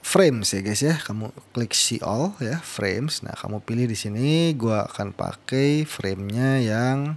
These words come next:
mungkin yang ini guys ya, gua akan pakai ya. Coba kalian klik aja. Frame ini adalah tempat kita menaruh video dan media-media kita nantinya guys ya. Dan sekarang, eh, gua akan mengatur, eh, warna backgroundnya ya.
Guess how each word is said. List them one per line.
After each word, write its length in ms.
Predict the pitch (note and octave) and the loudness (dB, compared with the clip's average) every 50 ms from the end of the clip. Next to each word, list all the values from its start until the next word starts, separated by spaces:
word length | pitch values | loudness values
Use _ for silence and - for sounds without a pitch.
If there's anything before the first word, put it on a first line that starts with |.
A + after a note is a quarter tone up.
| - | -2
mungkin 240 | C3 C#3 - F3 F3 | -2 2 4 4 6
yang 80 | E3 C#3+ C#3 | 6 6 6
ini 80 | D3+ D3+ | 6 6
guys 160 | B2+ A#2+ G2 | 6 4 4
ya, 160 | F#2+ A2+ A2+ | 2 2 2
gua 80 | A2 A2 | 2 0
akan 160 | G#2+ G#2+ G2 | 0 0 0
pakai 240 | G2 F#2+ - F2 B1+ | -2 -2 0 0 0
ya. 160 | - A2 B2 | 0 0 0
Coba 240 | A#2+ - G#2 F2 - | 0 -2 -4 -4 -4
kalian 240 | - D#2+ D#2 F2+ F2 | -4 -4 -6 -4 -6
klik 160 | F2+ - - | -6 -6 -4
aja. 640 | D2+ E2 F2 G2+ A#2+ C3 C#3 D3+ D#3+ E3 F3+ F#3+ F3 - - - - - - - - | -6 -4 -2 0 2 4 6 6 6 6 6 4 2 -2 -10 -18 -20 -20 -14 -8 -2
Frame 320 | - - E3 D#3+ D#3 D3 | 4 6 6 6 6 6
ini 160 | C#3+ D#3+ F#3 | 6 6 6
adalah 260 | F#3 D3+ C#3+ D3 D#3 E3 - | 6 8 6 6 6 4 2
tempat 400 | - - C#3 C3 B2+ - C#3+ - | 2 0 0 2 4 2 2 2
kita 240 | - C#3 - D3 C#3+ | 2 2 4 4 4
menaruh 400 | C#3 C3 B2 A#2 A2+ A#2 B2 A#2+ - - - - - - | 6 6 4 4 2 2 0 0 -2 -6 -8 -4 0 2
video 320 | C3+ C3 B2+ A#2+ C3 C#3 | 4 4 6 6 8 8
dan 160 | C#3 C3 B2 A#2+ | 8 6 4 4
media-media 720 | A#2 A2+ A2+ A2 A2+ A2 A2 A2 A2 G#2+ G2+ G#2+ G#2 G2 | 4 2 2 2 0 0 0 0 -2 -2 -2 -2 -2 -2
kita 240 | - A2 - A#2 A#2 | -4 -4 -2 -2 -2
nantinya 500 | A2+ G#2+ G#2 G2+ - A2 A2 A2 G#2+ G2+ | 0 -2 -2 -4 -2 -2 -2 -2 -2 -2
guys 220 | G2+ F#2 F2+ - | -2 -4 -2 -2
ya. 260 | - A#2 B2 C3+ D3 | 0 2 2 2 2
Dan 160 | C#3 D3 C#3+ C#3 | 4 4 2 4
sekarang, 720 | D3 - - - C3+ C3 C3+ E3 F#3 G3 G3 G3 F3+ - | 2 2 2 2 4 6 6 6 6 4 2 0 -2 -2
eh, 380 | C3+ C3 C3 C3 C3 B2+ B2+ B2+ | 0 2 4 4 4 4 4 4
gua 240 | A#2+ B2 C#3+ D#3 D3 | 4 4 4 6 6
akan 160 | C#3+ D3 C#3 | 6 4 6
mengatur, 480 | C3+ C3 B2+ B2 A#2+ A#2 - C#3+ C#3+ D#3 D3+ - - - - - - | 4 4 4 4 2 2 2 0 0 0 -2 -4 -8 -10 -10 -10 -6
eh, 300 | A#2+ A#2+ A2+ A2+ A2+ A2 A2+ | -4 -2 -2 0 0 0 0
warna 320 | A#2+ B2 B2 A#2 A#2+ A#2+ | 2 2 2 2 0 0
backgroundnya 540 | A#2 A2 G#2+ G2+ G#2+ G#2+ G2+ G2+ G#2+ B2 C#3 C#3+ C#3 | 0 -2 -2 -2 -2 -2 0 0 2 2 4 4 4
ya. 80 | D#3 | 4